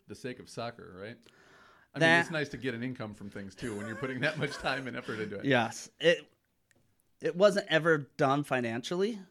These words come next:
Speaker 2: for that reason. I mean, I was doing soccer full time when I started the club, but then I went and started another job. So I did it 'cause I liked it, and I've sat on too many boards to where you have people making decisions that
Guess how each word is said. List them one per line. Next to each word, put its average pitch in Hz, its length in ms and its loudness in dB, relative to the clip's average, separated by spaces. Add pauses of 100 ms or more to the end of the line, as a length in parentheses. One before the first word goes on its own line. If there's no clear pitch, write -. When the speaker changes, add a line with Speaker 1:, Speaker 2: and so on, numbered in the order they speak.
(220)
Speaker 2:
for - 180 -12
that 160 200 2
reason. 175 360 -4
I 135 100 0
mean, 123 200 -2
I 120 60 -2
was 123 100 -6
doing 127 220 -4
soccer 117 280 -4
full 117 200 -8
time 117 340 -4 (1300)
when 120 180 -4
I 110 140 -2
started 127 400 -4
the 151 80 -2
club, 151 280 0
but 117 120 -6
then 117 140 -2
I 113 100 -4
went 113 260 -6
and 110 100 -14 (520)
started 113 320 -4
another 107 240 -6
job. 123 320 -2
So 107 500 -8
I 131 100 -4
did 185 160 0
it - 100 -8
'cause 120 320 -8
I 113 80 -4
liked 117 280 -4
it, 185 200 -6
and 113 600 -6 (1040)
I've 123 160 -4
sat 147 340 2
on 123 340 0
too 156 220 -2
many 139 180 2
boards 120 760 -2
to - 120 -14
where 120 120 -2
you 117 100 -2
have 117 80 -6
people 127 240 -6
making 117 240 -6
decisions 123 600 -6
that 107 360 -10